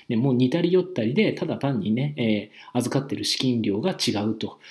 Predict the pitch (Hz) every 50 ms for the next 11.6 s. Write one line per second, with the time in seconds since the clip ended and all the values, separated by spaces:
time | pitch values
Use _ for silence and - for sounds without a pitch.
0 | - - _ 151 160 165 165 - - 151 120 110 - - 180 127 123 110 - -
1 | - 123 139 151 165 170 165 165 165 - 117 104 - - 95 - - - - -
2 | - - - - 131 160 180 147 110 104 - 139 139 127 - 143 143 160 190 196
3 | 151 - - 127 107 101 135 143 147 147 - - - 185 196 202 202 190 139 123
4 | 120 - - 196 185 123 107 - 120 127 190 196 151 - - - 101 135 202 220
5 | 226 220 254 240 240 220 226 240 240 220 - 233 160 - - 120 120 117 120 110
6 | 98 - - - - - _ _ - - - - - _ 135 127 127 - - 120
7 | 120 117 135 143 147 143 147 143 175 233 208 - - 196 220 220 147 110 104 98
8 | 95 113 143 175 180 127 104 143 180 175 131 - - 123 110 104 - - 123 120
9 | 117 113 117 107 - - 120 110 101 95 - - - - - 160 190 214 220 151
10 | - 117 131 131 120 - - - 123 107 107 - - 143 180 220 226 180 113 98
11 | 101 101 - _ - 107 - - - - 139 143